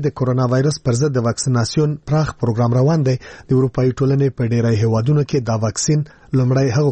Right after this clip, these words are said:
کسانو ته ورکول کیږي چې کمزوري دي. د دې ټولنې اووه ویشت غړو هیوادونو د ډسمبر اووه ویشتمه د وی ډے په نوم یاده کړې ده. د فایزر او بیو انټیک کمپنیو لخوا جوړ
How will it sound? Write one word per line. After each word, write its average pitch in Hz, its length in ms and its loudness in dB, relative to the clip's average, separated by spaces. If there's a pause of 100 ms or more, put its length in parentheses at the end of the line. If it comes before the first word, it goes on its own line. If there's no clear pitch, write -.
کسانو 135 340 0
ته 127 100 2
ورکول 117 380 0
کیږي 135 360 0
چې 131 80 0 (380)
کمزوري 131 440 2
دي. 123 120 -2 (300)
د - 20 2 (100)
دې 135 80 2 (120)
ټولنې 139 420 2
اووه 147 220 2
ویشت 139 220 -2
غړو 113 320 0
هیوادونو 117 440 0 (280)
د 131 180 0
ډسمبر 139 420 0
اووه 120 320 0
ویشتمه 113 480 -2 (260)
د 123 100 -2 (300)
وی 160 160 2 (140)
ډے 120 100 0 (140)
په 120 160 0
نوم 120 160 0 (120)
یاده 120 260 2
کړې 143 220 0
ده. 127 60 0 (260)
د 131 140 -4
فایزر 143 420 0 (120)
او 131 100 2 (480)
بیو 131 300 2
انټیک 135 380 -2 (100)
کمپنیو 123 560 0
لخوا 123 200 -2
جوړ 139 240 2